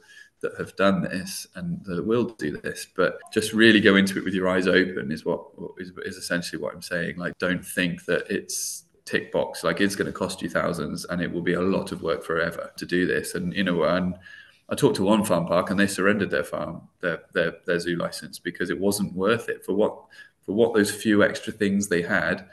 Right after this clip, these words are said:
You know, exactly like what Maxine was saying when you, when you had her on, there's like, "Well, we've got a zoo license now, let's go for it. Let's, let's bring in bears, you know, why not?" And I think that's the, that's the thing. Like, if that's your driver and that's what you wanna do, yeah, fantastic. But if it's just a small thing, then I personally,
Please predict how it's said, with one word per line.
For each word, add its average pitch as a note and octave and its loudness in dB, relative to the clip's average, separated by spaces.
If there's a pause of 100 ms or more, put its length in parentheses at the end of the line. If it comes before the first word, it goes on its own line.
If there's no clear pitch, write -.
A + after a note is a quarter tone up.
(240)
You F#2+ 2
know, F2 0
exactly G2+ 0
like F2 2
what F2 0
Maxine F#2+ 2
was F2 -2
saying F2 0
when F2 -2
you, F2+ -2
when F2+ -4
you F2 0
had F2 2
her G#2 6
on, F2 -2
there's F2+ -4
like, F2+ 0
"Well, G#2 0
we've F#2+ -4
got G2+ 4
a G2 2
zoo F#2+ 4
license F2+ 0
now, E2+ -4
let's F2+ -2
go G2 2
for - -10
it. - -8
Let's, - -14
let's F#2+ 0
bring F#2 -4
in F2+ 0
bears, F#2 2
you F2 -6
know, E2+ -2
why F#2 -4
not?" F#2+ -2 (100)
And G2 2
I G2 6
think G2+ 4
that's - 6
the, - 0
that's G2 4
the F#2+ 0
thing. G2 4
Like, F2+ 0
if G2 -4
that's G#2 8
your G2 2
driver G2 6
and F#2 2
that's E2+ -2
what - 0
you F#2+ -2
wanna F#2 0 (100)
do, G2 4 (140)
yeah, G#2+ -2 (320)
fantastic. F#2+ -2
But F#2 2
if - -4
it's - -4
just - 2
a F#2+ 0
small G2 0
thing, F#2+ 2
then F2 2
I F2 2
personally, E2+ -6